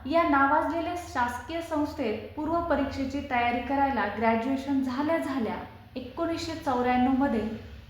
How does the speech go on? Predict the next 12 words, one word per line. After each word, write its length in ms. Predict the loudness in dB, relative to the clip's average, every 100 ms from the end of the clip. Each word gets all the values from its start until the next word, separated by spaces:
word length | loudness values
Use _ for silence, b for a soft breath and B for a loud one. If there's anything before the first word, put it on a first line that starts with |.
| -4
प्रवेश 360 | 0 2 0 0
मिळाला 380 | -2 0 -4 -6
होता. 260 | -10 -12 -16 -16 -20 -20 -20 -20 -20 -20 -8
विद्यापीठाच्या 840 | -4 -2 2 2 2 -2 -2 0 -2 0
ऐसपैस 640 | 0 0 -2 -2 0 0
रूमला 600 | 0 0 2 2 0 -4 -2
व 80 | 0
मस्तवाल 600 | 2 2 0 2 4 6
रूम 340 | 4 0 -4 -2
पार्टनर्सना 760 | 0 2 0 -4 -4 -6 -6 -2
रामराम 480 | 2 2 2 0 0
केला 280 | -4 -6